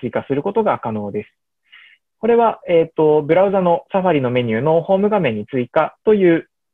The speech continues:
メニューを選ぶことで、右のスクリーンショットのように、ホーム画面にアイコン付きで、えー、追加をすることが可能です。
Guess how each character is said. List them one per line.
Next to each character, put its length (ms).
メ 100
ニ 120
ュ 80
ー 60
を 120
選 180
ぶ 80
こ 140
と 100
で、 240
右 240
の 300
ス 20
ク 80
リ 100
ー 40
ン 20
シ 80
ョ 60
ッ 40
ト 120
の 80
よ 160
う 40
に、 260
ホ 120
ー 20
ム 100
画 120
面 220
に 280
ア 80
イ 80
コ 100
ン 60
付 180
き 20
で、 220
え 80
ー、 100
追 120
加 120
を 60
す 80
る 60
こ 100
と 100
が 220
可 80
能 180
で 120
す。 60